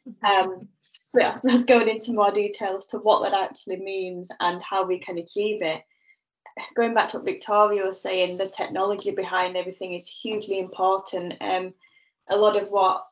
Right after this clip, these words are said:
Speaker 2: we're currently looking at Blue Tree and what my role is around, it's achieving this net zero. And to achieve net zero, we need to reduce our carbon footprint quite significantly in line with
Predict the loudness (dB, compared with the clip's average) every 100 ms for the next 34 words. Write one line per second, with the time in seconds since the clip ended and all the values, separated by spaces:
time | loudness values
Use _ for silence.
0 | _ 0 0 0 -6 -6 -6 -8 -10 -10
1 | -10 -2 -2 -2 -2 -4 -2 -4 0 0
2 | 2 0 0 -2 -6 -2 0 0 -2 -8
3 | -12 -4 -2 0 -4 -8 -8 -8 -6 -6
4 | -6 -4 -2 0 0 2 0 -2 _ -20
5 | _ _ _ _ 0 0 0 -4 -6 -12
6 | _ _ -4 -4 2 2 2 0 0 0
7 | 2 2 2 0 -2 -6 -6 -4 -4 -2
8 | 2 2 2 -2 -2 -4 -6 -6 -4 -4
9 | -4 -4 -4 -6 -10 0 2 0 -4 -8
10 | -10 -10 -8 -8 -6 -6 -6 -6 -6 -2
11 | 0 0 -2 -4 -4